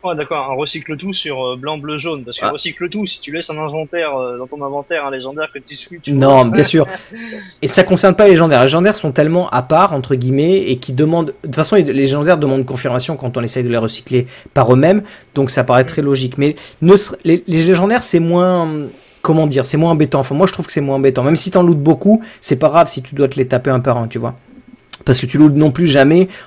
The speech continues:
Speaker 2: entre guillemets, enfin, je, je, je connais pas trop, tu lootes à chaque rift un légendaire complet de, de, de légendaires, tu vois. Donc, euh,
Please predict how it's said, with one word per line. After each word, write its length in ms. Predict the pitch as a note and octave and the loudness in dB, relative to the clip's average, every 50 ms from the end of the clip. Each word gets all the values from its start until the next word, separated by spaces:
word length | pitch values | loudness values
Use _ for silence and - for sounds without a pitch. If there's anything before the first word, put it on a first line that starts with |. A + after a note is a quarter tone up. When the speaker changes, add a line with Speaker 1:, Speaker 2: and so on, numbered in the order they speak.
| _ | _
Speaker 2:
entre 280 | - B2 B2+ - C#3+ C3+ | -4 -4 -2 2 2 4
guillemets, 340 | C3 B2+ D3 D#3+ E3 F3 F3 | 4 4 4 4 6 6 6
enfin, 220 | C3 - B2 A2 | 4 4 0 -2
je, 280 | A2 A2 A2 G#2 G#2+ G#2+ | -2 -2 -2 -4 -4 -4
je, 120 | - - - - | -6 -8 -8 -10
je 160 | G#2+ - - | -12 -10 -6
connais 220 | - A#2+ A2+ A#2 | -4 -2 -2 0
pas 120 | A#2 B2 A#2+ | 0 0 0
trop, 160 | - D#3+ E3 | 2 0 0
tu 160 | - - C3+ | 0 0 -2
lootes 200 | B2 B2+ B2+ - | -2 -2 0 0
à 40 | A#2+ | 0
chaque 240 | - - C3 B2 - | 0 0 -2 -2 -2
rift 340 | A#2+ D3 E3 - - - B2+ | -2 -2 -2 -2 -4 -4 -4
un 160 | A2+ A2 A#2 | -2 -2 -2
légendaire 440 | B2 A#2+ A#2+ B2+ B2+ C#3 C#3 - - | -2 0 0 0 0 -2 -4 -4 -4
complet 260 | C3 A#2+ C3 C3+ C#3+ | -6 -4 -2 -2 0
de, 300 | C3 B2+ A2 A2 B2 B2+ - - - - _ - | 0 0 0 -2 -2 -6 -8 -14 -20 -20 _ -8
de, 320 | C3 B2 A2+ A2 A2+ B2 A#2 | -4 -2 -2 -2 -2 -4 -2
de 140 | G#2 A#2+ | 0 0
légendaires, 500 | A#2 B2 B2 C3+ C3 B2+ C#3 C#3 A#2 - | 2 2 4 4 2 4 4 2 0 0
tu 100 | - - | -4 -6
vois. 220 | A2+ A2+ A#2+ B2 - - - - - _ _ - | -4 -2 -2 -2 -4 -6 -20 -20 -20 _ _ -4
Donc, 340 | C3 A#2+ B2 A#2+ - B2 - - | -2 -2 -2 -2 -6 -8 -10 -8
euh, 220 | B2 A#2 A2+ G#2 | -8 -6 -6 -6